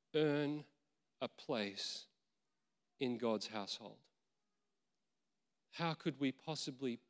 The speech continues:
pay a price high enough to receive our status back? God will not let us earn our way back into the family. The father interrupts the son because there is literally nothing that the son can do to make up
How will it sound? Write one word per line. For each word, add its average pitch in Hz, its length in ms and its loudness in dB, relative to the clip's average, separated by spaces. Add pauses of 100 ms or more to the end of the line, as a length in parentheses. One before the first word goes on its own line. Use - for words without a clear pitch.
pay 147 320 0
a 139 60 -6
price - 640 -6 (100)
high 139 200 -4
enough 117 340 -6 (1120)
to 143 120 4
receive 131 480 6
our 113 140 4
status 113 560 -2
back? - 420 -6 (1900)
God 147 240 8
will 139 140 8
not 131 240 6
let 123 140 6
us - 200 4
earn 127 180 6
our 113 140 6
way 110 240 4
back 110 300 2
into 110 200 -6
the 110 120 -4
family. 113 440 2
The 98 120 -4
father 131 340 2
interrupts 123 540 2
the 113 80 -6
son 131 400 4
because 110 380 -4
there 117 200 2
is 104 180 -8
literally 135 480 -2
nothing 123 520 -2
that 107 180 -4
the 107 80 -6
son 120 540 -6
can 120 180 -4
do 95 220 -2 (640)
to 117 100 -4
make 107 300 -2
up 98 160 -4